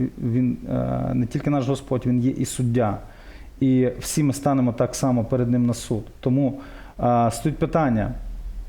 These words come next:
е, ми зустрінемося з Христом, ми Його обнімемо, чи ми будемо боятись, е, див-, под-, глянути на Його лице, е, від, е, ми будемо боятись Його гніву. Від цього залежить наше рішення.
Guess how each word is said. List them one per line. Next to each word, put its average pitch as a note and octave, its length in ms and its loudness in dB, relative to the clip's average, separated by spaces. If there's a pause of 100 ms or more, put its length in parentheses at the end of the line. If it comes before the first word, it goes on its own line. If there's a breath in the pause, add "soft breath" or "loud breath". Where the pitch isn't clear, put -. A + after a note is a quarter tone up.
(340)
е, A#2 200 4
ми B2 220 4 (120)
зустрінемося C#3+ 600 2
з - 40 -6
Христом, C3+ 520 0
ми B2 460 4
Його C#3 220 4
обнімемо, B2+ 680 2
чи A#2+ 180 -8
ми A#2+ 100 2
будемо B2+ 440 2
боятись, B2+ 640 0 (500 loud breath)
е, A#2 320 4 (140)
див-, B2+ 300 2
под-, C3 200 0
глянути C3+ 500 2
на B2+ 160 4
Його C3 120 4
лице, C3 420 2 (680 loud breath)
е, B2 300 4 (180)
від, A#2+ 380 2
е, - 20 2 (380)
ми B2+ 120 4
будемо B2+ 320 2
боятись B2+ 320 2
Його C3+ 140 4
гніву. C3 400 2 (560 loud breath)
Від B2+ 100 0
цього E3 140 2
залежить C#3+ 320 2
наше C#3+ 340 2
рішення. A#2+ 420 0